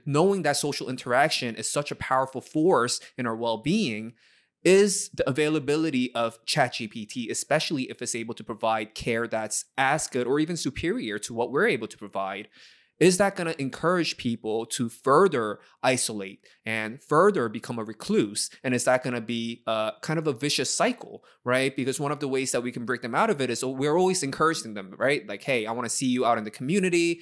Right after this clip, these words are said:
I wanna see you at, you know, volunteering, attending classes, whatever it is. Just get out there and have a schedule and do something." So is A I gonna be counterproductive to that ultimate end? And you know, like you said, I think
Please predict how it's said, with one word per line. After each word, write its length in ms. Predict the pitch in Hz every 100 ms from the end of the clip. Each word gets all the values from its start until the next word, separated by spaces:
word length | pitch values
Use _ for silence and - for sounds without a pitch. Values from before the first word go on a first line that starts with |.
| -
I 100 | -
wanna 160 | 120 120
see 160 | - 127
you 140 | 120
at, 140 | 120 139
you 60 |
know, 100 | 120
volunteering, 720 | 110 120 113 - 202 190 190
attending 320 | 170 - 131 110
classes, 720 | - 185 175 - 185 180 - _
whatever 420 | 147 180 208 202
it 140 | 165 147
is. 260 | 113 104
Just 220 | - -
get 180 | - 208
out 200 | 175 180
there 160 | 175 175
and 160 | -
have 140 | 147 165
a 60 |
schedule 320 | 170 156 139 127
and 140 | 127
do 160 | 127 123
something." 500 | - 117 - 98 104 - -
So 260 | - 143 -
is 240 | 175 180 -
A 140 | 156
I 180 | 120 127
gonna 200 | 131 120
be 120 | 117
counterproductive 1040 | - 131 123 117 127 107 147 - 110 107
to 100 | -
that 160 | 110 107
ultimate 400 | 107 - 113 104
end? 360 | 202 202 113 104 - - -
And 480 | 127 123 120 120 - _ _ _ _ - -
you 120 | 143
know, 120 | 139
like 200 | 135 175
you 80 | 180
said, 360 | 175 180 143 -
I 60 | 123
think 400 | - 147 -